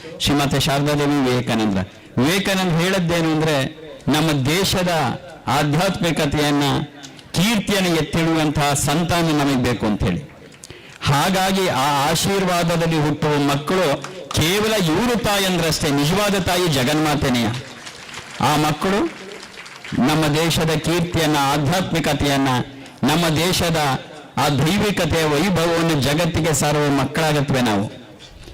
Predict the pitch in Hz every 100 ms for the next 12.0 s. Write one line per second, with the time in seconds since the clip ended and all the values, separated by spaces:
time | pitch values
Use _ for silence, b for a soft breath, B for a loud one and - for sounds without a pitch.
0 | - 117 151 180 165 185 - 170 180 180
1 | 180 143 - 156 147 139 131 117 127 113
2 | 92 B B 123 151 208 233 226 196 208
3 | - 185 185 170 160 135 - - 107 -
4 | - - - - - - - - - -
5 | - - - - - - - - - 156
6 | 180 247 240 220 196 190 185 160 147 160
7 | 208 208 190 190 156 175 170 208 202 220
8 | 214 202 185 180 - 190 175 165 165 160
9 | 139 123 - 151 156 B - 147 202 202
10 | 190 180 156 143 185 190 175 175 160 160
11 | 156 151 147 139 - 135 127 117 110 95